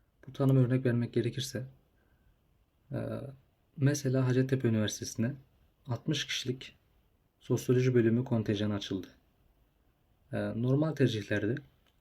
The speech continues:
kırk kişi tercih etti, yirmi kişilik boş alan kaldı. İşte bu, burayı genel olarak tanımlarsak kontenjanı dolmamış bölüm deriz. Çünkü yirmi kişilik boşluk kaldı.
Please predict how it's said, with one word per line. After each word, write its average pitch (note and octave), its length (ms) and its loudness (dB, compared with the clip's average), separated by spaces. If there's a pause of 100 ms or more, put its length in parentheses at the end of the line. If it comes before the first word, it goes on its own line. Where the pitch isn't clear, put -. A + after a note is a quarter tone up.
(420)
kırk D3 220 -4
kişi - 180 -4
tercih B2 320 2
etti, C#3+ 360 0 (760)
yirmi C3 300 4
kişilik C3 380 -2
boş B2 380 0
alan A2 220 -2
kaldı. G2+ 340 -8 (1080)
İşte - 280 -2 (120)
bu, C#3+ 120 -6 (760)
burayı C3 500 6
genel C3 220 4
olarak B2 300 4
tanımlarsak C3 540 4 (240)
kontenjanı B2 560 4
dolmamış B2 440 6
bölüm G2 220 2
deriz. - 240 -6
Çünkü D3 280 2
yirmi C3 320 8
kişilik - 280 -2
boşluk - 340 0
kaldı. F#2+ 260 -4